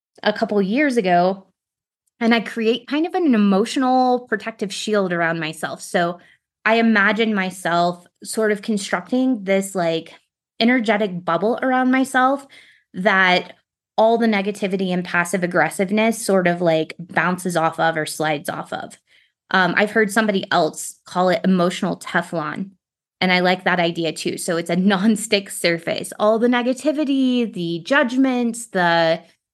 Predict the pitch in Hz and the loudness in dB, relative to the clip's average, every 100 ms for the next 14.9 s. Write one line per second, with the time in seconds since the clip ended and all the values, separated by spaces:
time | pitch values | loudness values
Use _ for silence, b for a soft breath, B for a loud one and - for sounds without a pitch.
0 | _ 185 190 180 - 214 202 285 - - | _ 0 0 0 -2 -2 0 0 0 0
1 | 254 247 240 240 233 - 175 170 165 160 | 0 2 0 0 -4 -2 0 4 2 0
2 | 185 _ - 247 185 - 143 - _ 202 | -6 _ 0 2 2 0 -6 -8 _ -2
3 | 185 208 196 - 202 214 202 - - - | 2 0 0 -2 0 2 0 -4 -4 -4
4 | - - - _ _ _ _ - 220 196 | -4 -8 -20 _ _ _ _ 0 0 0
5 | 220 - 202 202 185 185 185 190 - 175 | -2 -2 0 2 4 2 -2 -4 -2 -2
6 | 165 175 - 175 170 - 180 165 160 156 | -2 -4 -4 -2 -2 -4 -2 -2 0 -2
7 | 143 - _ _ _ _ - 208 196 - | -4 -6 _ _ _ _ -2 0 0 2
8 | 208 185 214 - 240 247 - 196 202 185 | 2 4 0 2 2 4 2 2 2 2
9 | 208 - 196 190 196 180 - 175 180 165 | 2 2 0 -2 -2 -2 -2 -2 0 0
10 | 165 175 160 170 175 165 170 170 175 160 | 0 -2 -4 -2 0 2 2 0 0 0
11 | 160 170 170 160 165 156 - - 165 160 | 0 -2 -2 -2 -2 -4 -6 -4 -2 0
12 | 160 160 156 - - 165 160 160 165 165 | -2 -2 -4 -6 -2 0 0 -2 0 0
13 | 165 160 160 160 160 165 170 180 220 226 | 2 2 0 0 0 0 -2 0 0 2
14 | 226 233 233 226 226 226 214 208 | 2 2 2 0 0 2 2 0